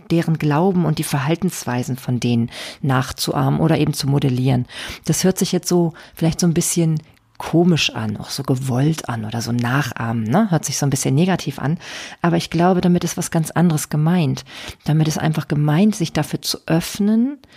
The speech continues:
ähm, ja, für die, für die, ähm, ja, für die neue Art und Weise, wie man Dinge betrachten kann oder auch zu verstehen, nachzuvollziehen,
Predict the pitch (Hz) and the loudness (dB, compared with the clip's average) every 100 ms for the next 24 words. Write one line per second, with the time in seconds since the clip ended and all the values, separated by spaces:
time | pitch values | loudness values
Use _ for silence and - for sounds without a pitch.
0 | - - - - 175 170 170 170 - 175 | -20 -20 -8 0 4 4 4 2 2 2
1 | 156 - 170 165 160 - _ - - 165 | 0 0 0 0 -2 -6 _ -12 -2 -2
2 | 160 170 190 202 214 208 - - - - | -2 -2 0 0 -2 -6 -12 -20 -20 -20
3 | - 180 196 190 175 170 165 170 156 - | -2 2 2 2 2 0 0 -4 -6 -6
4 | 156 180 156 165 175 175 180 190 220 220 | 0 0 0 0 2 2 2 2 2 2
5 | 156 165 160 151 156 160 185 180 208 202 | -2 -4 -4 -2 0 2 2 2 0 -2
6 | - - - 170 190 180 170 180 170 160 | -8 -14 0 4 4 2 2 2 2 0
7 | - - 170 - 151 131 - 117 113 131 | -4 -4 -6 -6 -6 -6 -6 -4 -6 -8
8 | - - - - 160 160 156 - - - | -14 -18 -18 -4 0 2 0 -2 -8 -2
9 | 151 - _ - 160 139 160 - - - | -2 -4 _ -8 -6 -4 -2 0 0 2
10 | 180 214 220 170 180 - - - 202 190 | 2 4 2 2 0 -6 -12 -6 -4 -4
11 | - 190 202 | -4 0 2